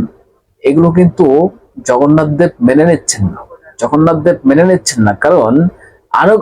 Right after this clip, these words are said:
অনেক ঘটনা আছে যেখানে নানান ধর্মের মানুষ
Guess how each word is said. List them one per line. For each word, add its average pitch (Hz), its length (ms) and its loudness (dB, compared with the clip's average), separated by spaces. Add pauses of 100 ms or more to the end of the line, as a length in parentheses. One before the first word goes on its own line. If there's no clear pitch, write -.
অনেক 202 220 2
ঘটনা 175 320 2
আছে 107 220 -4 (440)
যেখানে 165 460 0 (1800)
নানান 180 540 2
ধর্মের 151 440 2
মানুষ 147 280 2